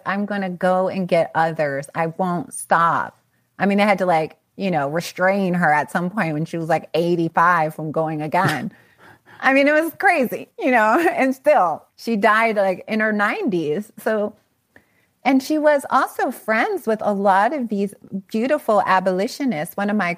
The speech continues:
classes is gonna cover allyship, the abolitionists, and how they were essential in the Underground Railroad functioning. These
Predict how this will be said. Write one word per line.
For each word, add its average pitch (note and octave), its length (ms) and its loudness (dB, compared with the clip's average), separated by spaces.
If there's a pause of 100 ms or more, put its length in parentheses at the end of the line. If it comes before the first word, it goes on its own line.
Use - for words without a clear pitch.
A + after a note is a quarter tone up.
(120)
classes G3+ 600 0
is F#3 120 -4
gonna F3+ 200 -4
cover G#3+ 580 -2
allyship, A3 840 2 (360)
the - 160 -2
abolitionists, G3 1000 0
and G3 140 -4
how G3+ 440 -2 (100)
they G#3+ 280 2
were G#3+ 260 -4
essential G3+ 960 -4
in F#3+ 160 -2
the G3+ 160 0
Underground F3+ 560 -4
Railroad E3+ 440 -2
functioning. F3 640 -4 (300)
These F3+ 320 2